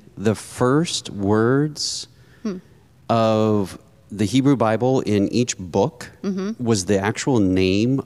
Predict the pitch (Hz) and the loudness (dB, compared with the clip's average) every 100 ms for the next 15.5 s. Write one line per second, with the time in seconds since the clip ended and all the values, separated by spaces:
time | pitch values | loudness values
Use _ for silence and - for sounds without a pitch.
0 | - - 98 101 113 127 117 - 85 92 | -4 0 2 2 2 -2 -6 -18 -4 -2
1 | 92 92 87 127 - - - _ _ _ | -2 -2 0 0 -2 -16 -20 _ _ _
2 | _ _ _ _ - _ - 190 202 220 | _ _ _ _ -20 _ -6 -4 -2 0
3 | 240 254 180 - - 92 - 165 - - | 0 -2 -4 -12 -10 -6 0 0 -2 -14
4 | - - - - 139 123 117 113 107 104 | -20 -14 -2 2 4 4 4 4 4 2
5 | 247 214 - 240 175 202 - - - - | 2 0 0 0 0 -6 -12 -20 -20 -20
6 | - - - 135 107 135 127 104 98 143 | -20 -10 0 0 2 0 2 0 2 2
7 | 127 - 123 117 98 87 104 131 - 170 | 2 2 2 2 0 2 2 4 4 2
8 | 214 - - 117 117 123 151 156 131 110 | 2 -2 -2 2 4 4 4 4 4 4
9 | 117 135 165 131 110 104 92 87 120 127 | 4 4 4 4 4 2 0 0 0 2
10 | 143 131 - - 104 101 85 76 - 67 | 0 -2 -4 -4 -4 -4 -8 -10 -8 -6
11 | 82 - 95 135 151 139 - 165 208 - | -6 -6 -2 2 0 0 0 0 0 -4
12 | 95 110 104 95 78 58 - - _ _ | -2 0 2 0 0 -6 -14 -20 _ _
13 | _ _ _ - - _ - - _ 98 | _ _ _ -20 -20 _ -20 -20 _ 0
14 | 104 135 110 101 123 139 143 113 113 107 | 2 2 0 2 4 4 2 2 2 4
15 | 107 107 110 107 98 | 4 4 2 2 -4